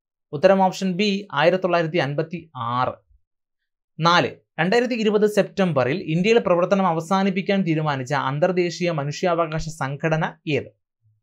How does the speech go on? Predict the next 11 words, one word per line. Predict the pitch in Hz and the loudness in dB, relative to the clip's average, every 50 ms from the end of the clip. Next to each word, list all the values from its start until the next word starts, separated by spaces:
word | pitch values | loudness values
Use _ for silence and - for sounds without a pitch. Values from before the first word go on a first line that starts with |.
| _ _ _ _ - | _ _ _ _ -2
ഉത്തരം | 135 170 165 160 160 | 0 2 2 2 2
ഓപ്ഷൻ | 156 156 - 170 170 - 196 202 | 0 -2 -4 -10 -8 -4 -2 0
എ, | 196 185 190 190 190 _ _ _ _ _ - 151 170 | 0 0 0 -4 -8 _ _ _ _ _ -2 0 0
ആംനസ്റ്റി | 190 208 208 208 202 196 202 - 196 190 185 - 160 156 | 2 0 2 0 0 -2 -2 -4 -4 -4 -4 -2 -4 -4
ഇന്റർനാഷണൽ. | 165 165 160 180 180 170 156 151 131 127 127 - - - 135 131 113 - - - _ _ _ _ _ _ _ _ _ _ _ _ _ _ _ _ _ _ _ _ _ _ _ 160 | -4 -2 0 0 0 0 0 -2 -4 -4 -6 -8 -8 -4 -2 -2 -2 -4 -6 -14 _ _ _ _ _ _ _ _ _ _ _ _ _ _ _ _ _ _ _ _ _ _ _ 0
അഞ്ച്, | 165 165 156 160 - - - _ _ _ _ _ - 143 | 0 0 -2 -4 -8 -12 -20 _ _ _ _ _ -4 2
ഭൂമധ്യരേഖ | 160 196 220 220 240 233 254 247 233 226 226 208 | 4 4 6 4 4 4 6 6 4 4 4 2
കടന്നുപോകുന്ന | 214 202 196 202 202 190 196 190 196 196 190 170 170 | 2 2 4 2 2 2 2 2 2 2 2 2 2
ഏക | 175 202 196 175 | 2 2 4 4
തടാകം | 147 147 151 156 165 185 170 139 117 | 6 6 6 4 4 2 0 -2 -4
ഏത്? | - - | -6 -8